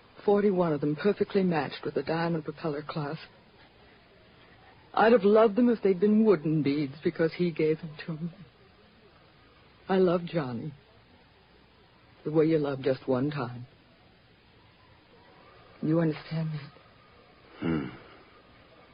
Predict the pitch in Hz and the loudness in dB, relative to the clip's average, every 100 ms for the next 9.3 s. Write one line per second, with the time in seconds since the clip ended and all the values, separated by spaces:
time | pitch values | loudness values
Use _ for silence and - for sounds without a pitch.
0 | _ - - 120 - - 76 67 - - | _ -20 -6 -6 -4 -4 -4 -6 -10 -16
1 | - - _ _ _ _ _ - 175 185 | -20 -20 _ _ _ _ _ -6 0 2
2 | 185 190 196 - - - - - - - | 0 -2 -8 -14 -20 -20 -20 -20 -20 -20
3 | - - - - - - - 117 113 87 | -20 -20 -20 -20 -20 -14 0 4 6 6
4 | 82 85 - - - - - - - - | 2 -2 -10 -20 -20 -20 -20 -20 -20 -20
5 | - - - 160 131 90 92 82 - - | -20 -14 0 2 2 2 0 -2 -4 -8
6 | 82 87 92 82 - 95 - - 95 80 | -2 0 0 -2 0 -2 -2 -2 -2 0
7 | 90 87 80 76 80 78 76 - 90 85 | 2 2 0 -4 -4 -4 -6 -2 0 0
8 | 80 78 76 80 - - 65 65 71 78 | 0 -2 -4 -6 -6 -8 -8 -6 -4 -4
9 | - 80 78 | -4 -10 -10